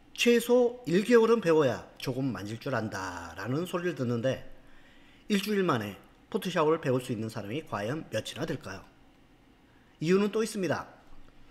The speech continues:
어도비사의 제품은 프로그램상의 기본 기능과 사용법이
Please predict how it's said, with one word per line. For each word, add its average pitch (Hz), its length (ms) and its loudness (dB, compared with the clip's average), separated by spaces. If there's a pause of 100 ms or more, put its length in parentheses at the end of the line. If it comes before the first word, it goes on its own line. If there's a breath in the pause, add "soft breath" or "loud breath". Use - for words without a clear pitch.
(340 loud breath)
어도비사의 135 520 4
제품은 113 600 -4 (320 loud breath)
프로그램상의 156 800 -2
기본 147 340 -2
기능과 117 500 -4 (160)
사용법이 147 600 -8